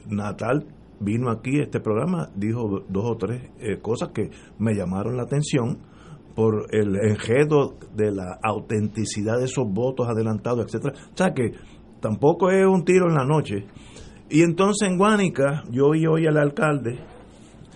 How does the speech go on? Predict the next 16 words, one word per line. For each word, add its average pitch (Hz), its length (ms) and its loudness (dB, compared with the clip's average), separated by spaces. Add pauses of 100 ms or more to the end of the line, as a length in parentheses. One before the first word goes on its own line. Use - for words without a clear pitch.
(160)
quejarse, 120 520 0
el 110 120 -2
alcalde 135 500 -2
que 127 80 -2
aparentemente 113 580 -4
ganó, 113 280 0 (1500)
quejarse 147 540 2
de 117 160 0
cosas 165 480 -2
tan 160 220 0 (100)
y 147 140 4
tan 156 360 0
absurdas 127 840 0 (120)
en 117 140 -2
el 101 120 0 (320)
conteo 127 640 2